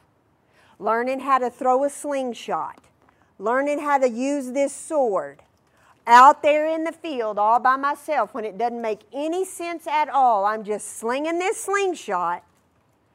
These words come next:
God wants you doing that, spending time in His Word,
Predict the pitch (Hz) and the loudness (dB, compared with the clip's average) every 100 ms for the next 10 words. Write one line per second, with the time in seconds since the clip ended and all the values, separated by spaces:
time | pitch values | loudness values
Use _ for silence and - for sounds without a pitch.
0 | _ _ _ _ 175 165 226 269 269 320 | _ _ _ _ -6 2 6 6 4 -2
1 | 311 - 320 247 339 320 262 202 190 - | -6 -8 -8 -6 -4 -4 -4 -6 -6 -8
2 | - 277 294 302 311 277 294 294 285 285 | -10 -4 -4 -4 -6 -6 -6 -4 -4 -4
3 | 262 254 254 208 196 | -4 0 2 2 -2